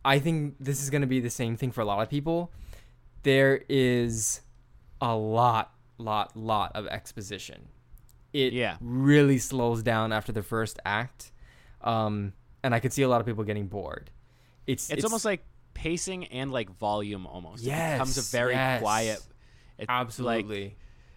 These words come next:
Speaker 2: which is just funny to think of, like, that other thing that Andrew was saying about, like, that he just, like, wasn't talking in this whole other movie or whatever.
Speaker 1: Mm-hmm, yeah.
Speaker 2: And, like,
Speaker 1: <laughs> He's,
Speaker 2: um,
Speaker 1: he doesn't say a lot in this movie. When he does, he'll,
Speaker 2: No,
Speaker 1: he'll
Speaker 2: yeah.
Speaker 1: be quick about it.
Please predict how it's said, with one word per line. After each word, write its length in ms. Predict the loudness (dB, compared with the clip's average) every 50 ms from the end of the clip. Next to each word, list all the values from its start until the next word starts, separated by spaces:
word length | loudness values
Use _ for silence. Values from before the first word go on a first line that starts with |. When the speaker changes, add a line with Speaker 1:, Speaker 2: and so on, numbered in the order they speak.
| -20 -8 -4
Speaker 2:
which 160 | -4 -2 -2
is 100 | -4 -6
just 160 | -8 -10 -4
funny 240 | 0 0 0 0 0
to 60 | -2 -2
think 180 | -4 -4 -4
of, 80 | -2 -2
like, 160 | -2 -2 -2
that 140 | 0 -2 0
other 220 | 0 0 0 0 -2
thing 220 | -4 -4 -6 -6
that 80 | -6 -6
Andrew 280 | -6 -6 -6 -6 -6
was 80 | -6 -6
saying 300 | -4 -6 -4 -4 -6 -6
about, 280 | -4 -2 -2 -2 -2
like, 220 | -4 -4 -6 -4 -4
that 200 | -4 -4 -4 -4 -8 -14 -20 -20 -20
he 240 | -18 -10 -6 -6 -4
just, 180 | -4 -4 -2
like, 180 | -2 -2 -4 -4 -8 -16 -16 -8
wasn't 400 | -2 0 0 0 0 -4 -8 -6
talking 400 | -4 0 0 0 0 -2 -4 -8 -8
in 80 | -8
this 140 | -8 -10 -10
whole 220 | -8 -6 -4 -4 -4
other 180 | -4 -4 -6
movie 360 | -6 -8 -8 -10 -8 -8 -6 -6
or 80 | -6
whatever. 320 | -4 -4 -6 -6 -6 -6 -6
Speaker 1:
Mm-hmm, 320 | -6 -4 -4 -6 -6 -4 -4
yeah. 160 | -4 0 6 8 8 8 8 4
Speaker 2:
And, 220 | -2 -2 -2 -2
like, 320 | -4 -4 -6 -6 -8 -10 -16 -20 -10
Speaker 1:
<laughs> 60 | -4
He's, 240 | 0 2 4 4 4 2 -2
Speaker 2:
um, 60 | -6 -6
Speaker 1:
he 240 | -6 -6 -6 -6 -6 -4
doesn't 240 | -4 -2 -2 -2 -4
say 180 | -2 0 0 2
a 100 | 2 0
lot 340 | 0 0 0 0 -2 -4 -6
in 60 | -8
this 160 | -10 -8 -6
movie. 180 | -6 -4 -2 -2
When 120 | -2 0
he 60 | 0
does, 420 | 0 2 2 2 2 2 0 -4 -4
he'll, 260 | -2 -2 0 0 2
Speaker 2:
No, 280 | 2 4 4 4 2 2
Speaker 1:
he'll 100 | 2 2
Speaker 2:
yeah. 300 | 2 2 2 2 -2 -8
Speaker 1:
be 380 | -8 -8 -8 -6 -6 -8 -10 -12 -12
quick 300 | -6 -4 -4 -4 -4 -8
about 280 | -10 -8 -8 -8 -8 -8
it. 220 | -12 -16 -18 -20